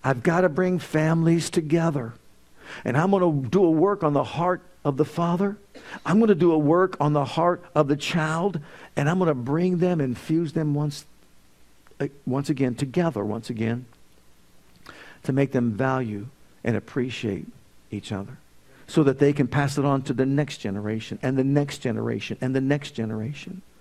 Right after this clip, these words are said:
That's what he came preaching. Powerful. When he preached repentance, that was the first part of it.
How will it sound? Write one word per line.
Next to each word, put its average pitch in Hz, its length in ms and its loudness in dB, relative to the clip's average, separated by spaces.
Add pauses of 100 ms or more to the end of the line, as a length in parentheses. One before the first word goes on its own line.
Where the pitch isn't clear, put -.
(1300)
That's 185 320 2
what 139 100 0
he 139 80 4
came 156 260 -2
preaching. 190 460 -4 (1500)
Powerful. 165 560 -2 (420)
When 135 100 0
he 135 60 4
preached 180 320 0
repentance, 180 640 -2 (380)
that - 120 0
was 151 120 2
the 123 80 0
first 151 340 -6
part 160 220 -4
of 117 80 -8
it. 143 120 -18